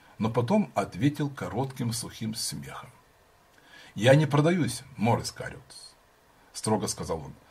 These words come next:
«Вы могли бы это знать. М-, мне кажется, впрочем, платить вы будете только не мне. Вы в долгу перед законом, и этот долг вы заплатите своей жизнью, на этот раз бесповоротно». Морис Картер ничего не ответил,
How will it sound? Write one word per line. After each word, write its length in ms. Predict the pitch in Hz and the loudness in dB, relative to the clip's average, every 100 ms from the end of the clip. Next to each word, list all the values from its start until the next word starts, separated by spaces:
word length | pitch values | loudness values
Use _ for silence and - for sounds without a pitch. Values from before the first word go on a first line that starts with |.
| - - | -20 -4
«Вы 260 | 90 170 | 4 6
могли 320 | 139 123 113 | 8 6 6
бы 140 | 160 143 | 6 4
это 200 | 143 143 | 4 2
знать. 340 | 107 82 - - _ - | 0 -4 -6 -14 _ -10
М-, 200 | - 110 113 - | -2 0 -2 -8
мне 300 | 95 117 156 | 2 6 6
кажется, 580 | 151 214 127 113 - 90 | 6 4 4 0 -4 -6
впрочем, 500 | - 98 90 - - - - - | -8 -6 -6 -8 -16 -18 -20 -4
платить 360 | 113 139 180 | -2 0 -2
вы 120 | 156 | 0
будете 360 | 143 151 151 147 | 2 2 2 0
только 420 | - 131 139 127 | -2 0 0 0
не 140 | 135 131 | 2 2
мне. 340 | 98 71 - - _ _ | 2 -2 -12 -20 _ _
Вы 200 | - 123 | 0 4
в 80 | 127 | 4
долгу 440 | 95 101 101 95 147 | 4 2 2 2 2
перед 280 | 131 131 | 2 0
законом, 600 | 113 127 147 110 78 - - _ _ | 2 0 0 -2 -4 -10 -18 _ _
и 80 | 120 | 2
этот 400 | 117 95 78 71 | 2 -2 -8 4
долг 360 | 123 196 196 | 6 6 4
вы 100 | 85 | -10
заплатите 600 | 80 92 - 123 - - | -8 -8 2 0 0 -12
своей 340 | - 85 87 69 | -10 -8 -8 -6
жизнью, 500 | - 180 147 78 - - _ - | -2 -2 -2 -8 -10 -18 _ -10
на 160 | 82 | -2
этот 220 | 139 139 120 | 0 0 2
раз 260 | 127 - - - - | 0 -2 -12 -20 -12
бесповоротно». 960 | 127 175 - - 143 127 82 - - - _ _ _ _ _ _ _ _ _ | 0 2 2 0 2 2 -2 -10 -18 -20 _ _ _ _ _ _ _ _ _
Морис 440 | 98 135 123 107 - | 2 4 6 2 0
Картер 560 | - 170 175 - 170 | 4 6 4 -2 -4
ничего 480 | 107 95 - 110 120 | -4 -6 -8 -6 -2
не 120 | 113 | -2
ответил, 480 | 113 113 78 71 95 | -2 -6 -12 -12 -16